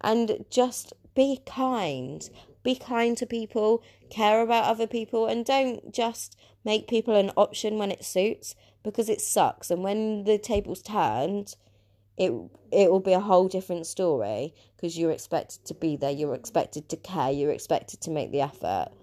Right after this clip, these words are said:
Well, works both ways. Like, I'm done with one-sided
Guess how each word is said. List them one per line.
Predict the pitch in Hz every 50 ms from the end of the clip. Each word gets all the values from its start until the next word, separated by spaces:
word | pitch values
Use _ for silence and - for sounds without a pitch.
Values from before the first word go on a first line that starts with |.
| _ _ _ _ _ -
Well, | 170 170 165 165 160 156 156 156 - - -
works | - 190 208 202 - - -
both | - 190 180 175 170 - -
ways. | 151 131 123 117 123 139 151 147 - - - - - -
Like, | - 170 160 156 151 139 -
I'm | 160 170
done | 165 180 175 175 170
with | 170 165 165
one-sided | 170 165 160 160 - 165 156 151 151 156 147 143 135 -